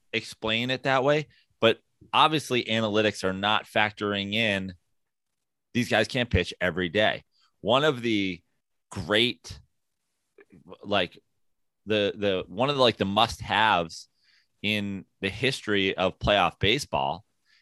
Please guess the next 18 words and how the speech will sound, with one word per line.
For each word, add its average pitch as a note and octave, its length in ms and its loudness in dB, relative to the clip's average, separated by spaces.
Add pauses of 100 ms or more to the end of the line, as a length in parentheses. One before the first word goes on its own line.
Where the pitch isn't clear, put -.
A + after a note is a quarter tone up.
(140)
is G#2 140 -2
a A2 40 0
guy A2 240 4
who's C3+ 140 0
gonna A#2 160 -4
go G#2 180 4
out B2 260 6
there F#2+ 340 2 (380)
every A2 300 2
three A#2 380 0
or A2+ 80 4
four A#2 340 2
days F#2+ 540 0 (120)
and G#2 220 -4
shove A#2 720 4 (400)
for A#2+ 160 0
eight C3 240 0
innings. - 500 -6